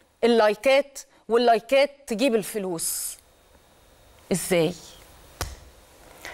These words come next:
انتوا عندكم مسؤولية كبيرة، ما ينفعش كده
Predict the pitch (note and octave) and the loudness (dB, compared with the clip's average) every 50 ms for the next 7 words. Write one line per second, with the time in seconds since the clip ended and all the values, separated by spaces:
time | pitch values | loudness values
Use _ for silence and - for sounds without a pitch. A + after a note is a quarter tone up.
0 | - - - - - - - - - - - - - - - - - A#3 B3 A#3+ | -18 -18 -18 -18 -20 -20 -20 -20 -20 -20 -20 -20 -20 -20 -10 -4 0 0 2 4
1 | A#3 A3+ G#3+ F#3+ F#3 G3 G3+ A#3 B3 - B3+ A#3+ A#3 A#3 A#3 A#3+ - _ _ _ | 4 4 2 2 0 -2 -4 -6 -2 0 0 0 0 -2 -8 -10 -18 _ _ _
2 | _ _ - F#3 G3 - - F3+ G3+ G3+ A3 B3 A#3+ A3 G3+ - G3 F3+ A3 A#3+ | _ _ -4 -4 -2 0 0 2 2 4 4 4 2 2 0 0 0 2 4 4
3 | B3+ B3 G#3+ C#3 - - - _ _ _ _ _ _ _ _ _ _ _ _ E3+ | 4 4 4 2 0 -4 -8 _ _ _ _ _ _ _ _ _ _ _ _ -2
4 | F#3+ G#3+ G#3+ G3 F#3+ - - B3 C4+ C#4 B3+ - - F#3 - A3 A#3 - - | 0 2 2 2 0 0 0 0 0 0 -2 -6 -8 -4 -2 0 -2 -2 -4